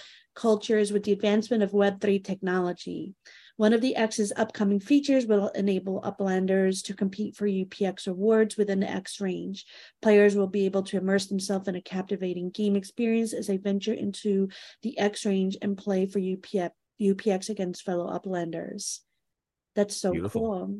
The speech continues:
Speaker 2: Well, the cool thing about that is this is a target audience that's, I wouldn't say not within Upland,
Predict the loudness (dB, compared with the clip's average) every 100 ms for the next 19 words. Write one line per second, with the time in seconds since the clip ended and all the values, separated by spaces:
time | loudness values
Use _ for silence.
0 | -2 0 2 4 4 6 6 6 6 6
1 | 6 6 4 0 2 2 0 -8 -20 _
2 | _ _ _ 2 4 6 4 4 6 6
3 | 6 6 4 4 6 6 4 -2 -6 -6
4 | -6 -10 -12 _ _ _ 0 4 4 2
5 | 4 4 4 -4 _ _ -2 4 6 6
6 | 4 0 0 0 -2 -4 -4 -6 -8